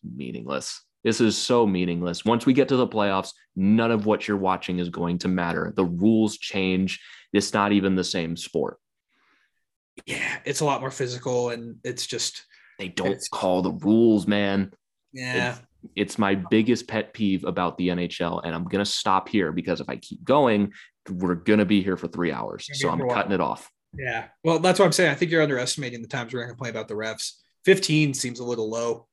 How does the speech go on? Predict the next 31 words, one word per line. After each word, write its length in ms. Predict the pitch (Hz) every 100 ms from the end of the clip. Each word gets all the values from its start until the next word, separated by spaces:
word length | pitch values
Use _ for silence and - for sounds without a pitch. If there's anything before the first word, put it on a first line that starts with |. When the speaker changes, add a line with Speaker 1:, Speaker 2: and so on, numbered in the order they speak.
| -
Speaker 2:
I 60 |
think 120 | 151 139
it's 80 |
gonna 120 | 135 123
be 20 |
more 160 | 123 120
like 180 | 107
thirty. 460 | - 113 117 117 - _ _ 101
Speaker 1:
Yeah, 340 | 92 - - - _ _ _ _ _
for 140 | 98 92
sure. 360 | - 50 - _ _ _ - -
Speaker 2:
Yeah, 260 | 117 107
it's, 240 | 107 123 123
it's 180 | 127 -
just 180 | 113 117
not 260 | 101 -
good. 300 | 101 104 101 _ _ 220
Refereeing's 560 | 220 156 135 123 123
not 220 | 117 104
good. 280 | - 107 104 _ _ _ -
Speaker 1:
No, 300 | 104 90 87
it's, 300 | 101 - -
it 260 | 107 - - -
never 280 | 143 139
has 240 | 113 113 104
been. 180 | 113 110
It 100 | 92
never 260 | 98 92
will 260 | 87 87 82
be. 140 | 71
But 240 | 90 87